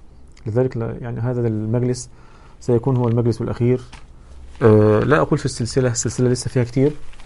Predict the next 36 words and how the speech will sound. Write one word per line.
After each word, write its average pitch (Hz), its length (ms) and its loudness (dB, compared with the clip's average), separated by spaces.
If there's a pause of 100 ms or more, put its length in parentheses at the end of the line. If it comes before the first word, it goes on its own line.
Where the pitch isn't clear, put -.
(760)
لكن 135 220 0
على 135 100 0
الأقل 147 360 0
في 120 140 -2
هذا 123 180 0
الشهر 120 240 -4
المبارك 120 460 -2 (240)
نكتفي 123 400 -2
بأربعتاشر 104 420 -2
حلقة، 131 360 -4 (840)
آه، 110 260 2
عن 113 240 0
مواقع 127 260 -4
العثرات، 113 540 -4
ولعل 139 760 -4
إن 120 140 -6
قدر 113 420 -4
الله 110 180 -2
تبارك 110 340 -4
وتعالى 107 320 -2
بعد 104 160 -4
ذلك 110 460 -2 (600)
أن 117 120 0
نكمل 120 340 0
ما 110 120 -2
في 113 280 -2
هذه 110 200 -2
السلسلة، 117 440 -4
أو 139 320 -6
يعني 127 500 -10 (440)
حسب 151 240 -2
ما 131 180 2
ييسر 123 480 -4
الله 113 200 -4
سبحانه 107 460 -6
وتعالى. 85 300 -10